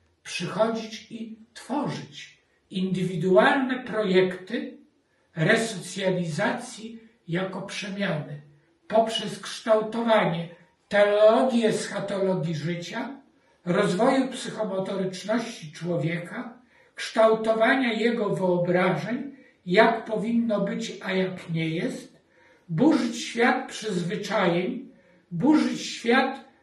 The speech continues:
konformizmu i tworzyć nonkonformizm, tworzyć pozytywne nieprzystosowanie.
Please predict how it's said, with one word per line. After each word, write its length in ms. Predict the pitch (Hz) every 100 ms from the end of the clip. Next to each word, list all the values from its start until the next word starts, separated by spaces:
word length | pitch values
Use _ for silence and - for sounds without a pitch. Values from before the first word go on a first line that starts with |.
| _ _ _ _ _ -
konformizmu 1300 | 208 233 - 208 180 180 185 156 147 196 262 - - _
i 120 | 240 -
tworzyć 760 | - 262 294 285 302 - - -
nonkonformizm, 1300 | 196 254 339 - 240 202 151 185 165 147 147 - - _ _ _ _ -
tworzyć 760 | - 233 269 240 - - - _ -
pozytywne 800 | 254 262 254 - 294 302 240 208
nieprzystosowanie. 1200 | 190 185 - 160 - 190 156 180 156 147 151 -